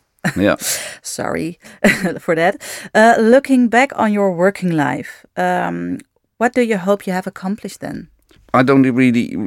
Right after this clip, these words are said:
Speaker 1: even regard it as work. I really love what I'm doing. I really, really enjoy it, and I think that's, it's, I think it's an actual real blessing to be able to get up in the morning every day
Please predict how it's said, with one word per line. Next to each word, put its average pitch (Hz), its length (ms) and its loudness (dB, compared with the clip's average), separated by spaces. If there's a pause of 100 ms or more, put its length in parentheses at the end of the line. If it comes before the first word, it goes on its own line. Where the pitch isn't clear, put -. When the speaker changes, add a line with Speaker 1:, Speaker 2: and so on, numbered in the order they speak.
Speaker 1:
even 120 300 2
regard 110 420 4
it 95 120 -4
as 98 160 -6
work. 85 280 2
I 98 40 2
really 104 260 2
love 98 220 4
what 90 140 0
I'm 87 120 4
doing. 95 340 4
I 80 80 -2
really, 98 360 2
really 92 300 0
enjoy 87 380 2
it, 113 220 -6
and 90 140 0
I 87 60 -2
think 90 220 -6
that's, 92 340 0
it's, - 200 -12
I 90 100 -2
think 98 200 -6
it's - 160 -8
an 90 80 -4
actual 92 340 -6
real 87 260 -2
blessing 82 560 -4 (640)
to 95 100 -8
be 95 140 4
able 87 200 2
to - 140 -14
get 92 240 2
up 87 160 -2
in 87 100 2
the 85 60 2
morning 85 420 2
every 80 200 -4
day 80 400 -2